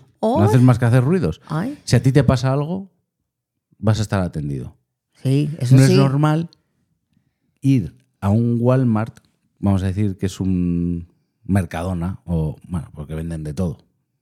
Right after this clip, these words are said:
Speaker 1: un Corte Inglés, y que el que te, te, te esté metiendo las cosas en la bolsa tenga ochenta y siete años, porque no se puede jubilar, porque no existe
Speaker 2: La
Speaker 1: la, la
Speaker 2: jubilación.
Speaker 1: jubilación. Luego
Speaker 2: Pues
Speaker 1: que me
Speaker 2: sí.
Speaker 1: vendan a mí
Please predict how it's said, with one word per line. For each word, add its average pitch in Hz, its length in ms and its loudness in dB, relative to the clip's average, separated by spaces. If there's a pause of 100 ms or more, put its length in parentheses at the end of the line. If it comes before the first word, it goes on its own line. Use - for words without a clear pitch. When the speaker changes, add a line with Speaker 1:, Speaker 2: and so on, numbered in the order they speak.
(360)
Speaker 1:
un 95 120 -6
Corte 92 240 -4
Inglés, 92 440 -2 (680)
y 110 120 0
que 95 120 -4
el 90 100 -2
que 90 120 -4
te, 82 180 -6
te, 87 260 -2
te - 180 -8
esté - 180 -4
metiendo 101 320 2
las 98 100 -2
cosas 101 300 -2
en 107 80 0
la 101 80 0
bolsa 101 360 -4 (120)
tenga 101 220 -2
ochenta 80 340 -4
y 76 40 -6
siete 76 300 -8
años, 69 340 -12 (800)
porque 95 240 -2
no 92 80 -4
se 95 120 -4
puede 73 180 -4
jubilar, - 360 -16 (600)
porque 107 240 2
no 104 100 -2
existe - 640 -8 (300)
Speaker 2:
La 156 100 -4
Speaker 1:
la, 120 60 -8
la 170 60 -2
Speaker 2:
jubilación. 123 440 -2
Speaker 1:
jubilación. - 480 -6 (1400)
Luego 113 200 4
Speaker 2:
Pues 113 120 2
Speaker 1:
que 110 40 0
me 107 60 4
Speaker 2:
sí. 110 60 4
Speaker 1:
vendan 120 260 2
a 120 80 0
mí 131 240 0